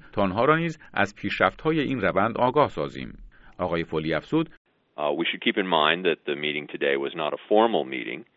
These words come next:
Speaker 2: Uh, rather, it was a conversation regarding our, our shared concerns about the regional threat that, uh, Iran presents.
Speaker 1: باید توجه داشت این دیدار یک دیدار رسمی نیست، بلکه یک دیالوگ جمعی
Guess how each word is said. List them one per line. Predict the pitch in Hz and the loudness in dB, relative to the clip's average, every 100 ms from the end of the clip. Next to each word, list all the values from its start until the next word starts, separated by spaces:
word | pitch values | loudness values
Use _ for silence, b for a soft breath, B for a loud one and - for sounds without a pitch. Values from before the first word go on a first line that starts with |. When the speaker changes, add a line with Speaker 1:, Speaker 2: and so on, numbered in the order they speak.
| _ - 71 | _ -14 -8
Speaker 2:
Uh, | 65 78 82 | -2 4 6
rather, | 76 82 85 69 | 6 4 2 2
it | 69 | -2
was | 71 - 73 65 | -6 -4 -4 -4
a | 69 - 90 | -4 0 0
conversation | 76 73 - 110 101 - - _ _ _ 73 | 0 -2 4 4 4 -2 -10 _ _ _ -8
regarding | - 76 76 78 71 69 | 2 4 4 2 -2 -4
our, | 65 65 - 67 | -2 -2 -4 -6
our | 64 - | -2 4
shared | 104 90 82 - | 6 6 4 -6
concerns | 80 - 76 65 71 82 73 | -12 -6 -4 -4 -6 -6 -2
about | 73 73 78 - 76 | 2 2 2 -2 -2
the | 69 67 | -2 -4
regional | 71 - 71 65 - | -8 -8 -10 -12 -8
threat | 73 64 - _ _ _ - 76 | -4 -4 -4 _ _ _ -12 -8
that, | 67 67 71 | -8 -8 -12
uh, | 67 - 73 | -12 -12 -12
Iran | 73 69 67 65 - | -10 -8 -10 -14 -18
presents. | 65 - 64 - - | -16 -16 -18 -6 4
Speaker 1:
باید | 170 180 | 6 6
توجه | 156 131 143 | 4 2 2
داشت | 143 147 - b - - | 4 4 2 b -18 -6
این | 131 | -6
دیدار | 127 135 160 170 B - | -4 0 2 2 B -4
یک | 139 | -2
دیدار | - 98 90 | 0 0 2
رسمی | 85 76 - 117 | 2 -2 -4 -4
نیست، | - - - - | -4 -4 -10 -4
بلکه | 135 139 139 | -2 -2 -2
یک | 135 127 | -2 -2
دیالوگ | - 104 92 90 | 0 2 2 0
جمعی | 82 90 85 - 170 | -2 -2 -4 -6 -6